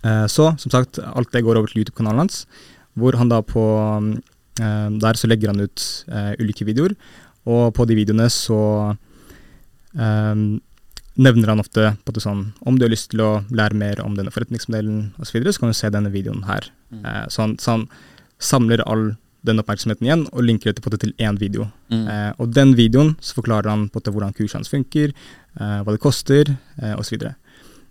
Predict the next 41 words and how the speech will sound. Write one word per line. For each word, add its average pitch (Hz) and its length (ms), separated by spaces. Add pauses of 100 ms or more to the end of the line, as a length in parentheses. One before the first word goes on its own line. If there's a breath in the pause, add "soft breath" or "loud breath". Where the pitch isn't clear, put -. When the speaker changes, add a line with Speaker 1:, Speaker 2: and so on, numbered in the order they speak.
(180)
Speaker 1:
Ehm, 104 580
og 127 100
så 127 220
går 120 320
det 113 60
ikke 139 100
an 120 80
å - 20
på - 120
en - 40
måte 107 100
bli 110 200 (540)
kvitt - 220
han. 120 180 (160)
Det 117 80
er 117 100
sånn, 101 120
det 107 100
går 98 240
ikke. 113 180
Du, 110 180
hvis, 104 160
hvis 113 200
du - 80
bare 107 160 (140)
ser 110 260
på 107 280
han 104 120
en 107 160
gang, 151 160 (440 loud breath)
så - 180 (320)
åpner 113 220
du - 20
opp - 100
TikTok, 120 320
du 117 80
åpner 107 160
Instagram, 107 640
du 120 80
åpner 107 180
YouTube, 107 340